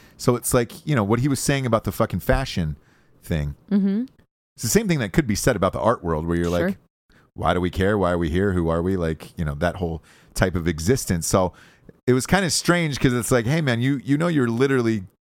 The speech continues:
Speaker 1: going to get people to go to an art show after a fashion show. Like, eh,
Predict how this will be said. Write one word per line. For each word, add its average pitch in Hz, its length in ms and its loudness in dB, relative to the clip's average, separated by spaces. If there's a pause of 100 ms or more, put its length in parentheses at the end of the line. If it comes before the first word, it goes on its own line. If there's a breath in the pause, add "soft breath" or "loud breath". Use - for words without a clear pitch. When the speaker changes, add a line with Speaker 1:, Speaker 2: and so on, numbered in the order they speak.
(120)
Speaker 1:
going 113 340 0
to - 160 -2
get 101 440 -2
people 101 300 0
to - 120 -4
go 98 180 0
to 87 120 0
an 80 80 -4
art 98 260 -2
show 80 300 -2
after 76 340 -4
a 73 40 -6
fashion 101 480 -4
show. 71 280 -6
Like, 71 340 -8 (560 soft breath)
eh, - 60 -20